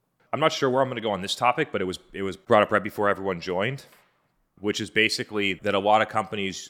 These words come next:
are reporting that the reason that they can't shift from a lead gen strategy to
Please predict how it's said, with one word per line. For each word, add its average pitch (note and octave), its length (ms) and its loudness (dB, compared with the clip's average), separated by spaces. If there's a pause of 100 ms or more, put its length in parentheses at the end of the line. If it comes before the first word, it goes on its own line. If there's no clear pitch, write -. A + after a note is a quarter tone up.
are F#2 120 2
reporting F#2+ 800 -2
that F#2 380 0
the G#2 100 -2
reason G#2+ 380 -6
that G#2 140 -8
they F#2 120 2
can't G2+ 300 -2
shift - 560 -2 (480)
from G2+ 160 -2
a F2+ 140 2
lead A2 340 -6
gen F2+ 240 -2
strategy F2 800 -2 (440)
to F2+ 560 0